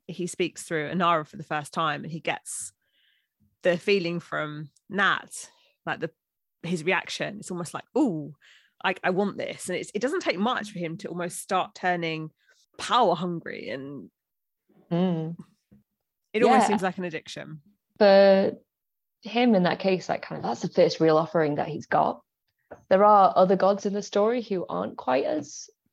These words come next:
Speaker 2: as power hungry, who kind of exist without that so much. I think Arn is a really good example of that. Is, like, Arn has existed for a really long time, has never really stepped beyond the god that she is. She's kind of satisfied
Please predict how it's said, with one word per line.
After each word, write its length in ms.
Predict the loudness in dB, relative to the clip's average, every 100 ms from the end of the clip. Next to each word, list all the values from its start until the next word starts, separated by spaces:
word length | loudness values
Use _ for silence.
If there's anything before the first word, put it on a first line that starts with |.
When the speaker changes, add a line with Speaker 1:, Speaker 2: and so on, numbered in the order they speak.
| _
Speaker 2:
as 180 | -6 -4
power 280 | 0 2 2
hungry, 340 | 2 0 -2
who 60 | -4
kind 220 | -4 -4
of 100 | -4
exist 420 | -4 -4 -6 -4
without 440 | -2 0 0 -2 -4
that 240 | -4 -4 -4
so 120 | -4
much. 300 | -4 -4 -4
I 40 |
think 180 | -2 0
Arn 240 | 2 2 2
is 140 | 0
a 40 |
really 220 | -2 -2 -2
good 260 | -6 -6 -14 _ -8
example 500 | -2 -2 -2 -2 -2
of 120 | 0
that. 180 | 0 -2
Is, 140 | -2
like, 160 | -4 -2
Arn 160 | -2
has 100 | -2
existed 400 | -4 -8 -10 -8
for 120 | -4
a 280 | -4 -2 2
really 320 | 4 6 4
long 260 | 2 -2 -4
time, 480 | -6 -6 -6 -8 -12 _ _ _ _ _
has 200 | -4 2
never 360 | 4 6 6 4
really 540 | 4 4 2 0 -4 -10 _ _ _ _ -20
stepped 380 | -4 -2 -2
beyond 680 | 2 2 2 0 -4 -8 -14 -20 _ _
the 60 | -2
god 180 | 0 0
that 120 | -4
she 160 | -6 -4
is. 120 | -4
She's 160 | -8
kind 220 | -8 -6 -6
of 180 | -8 _ _
satisfied 840 | -10 -8 -6 -6 -2 -2 0 -2